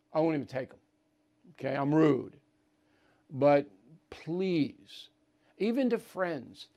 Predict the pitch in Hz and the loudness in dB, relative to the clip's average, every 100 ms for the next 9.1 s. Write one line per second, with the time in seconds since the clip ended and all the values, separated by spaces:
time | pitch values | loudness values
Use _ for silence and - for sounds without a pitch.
0 | _ _ - 220 - - 160 170 156 139 | _ _ -10 -10 -10 -12 -8 -6 -6 -6
1 | 143 135 139 131 - 143 127 - 120 113 | -6 -6 -8 -12 -14 -14 -14 -14 -16 -18
2 | - - - 127 _ _ _ _ _ _ | -20 -20 -20 -20 _ _ _ _ _ _
3 | _ _ - 151 165 170 180 180 - 180 | _ _ -8 -4 -4 -4 -6 -6 -12 -10
4 | 180 175 180 185 - - _ _ _ - | -8 -10 -12 -16 -20 -20 _ _ _ -20
5 | - 67 _ _ _ _ _ - 143 147 | -20 -20 _ _ _ _ _ -20 -18 -10
6 | 160 170 196 165 196 190 _ _ _ 143 | -4 -2 -2 -2 -6 -8 _ _ _ -10
7 | 123 - - 180 185 156 127 113 _ _ | -8 -12 -10 -8 -6 -6 -8 -8 _ _
8 | _ _ _ _ _ - 180 160 160 156 | _ _ _ _ _ -10 -8 -8 -6 -8
9 | 107 | -8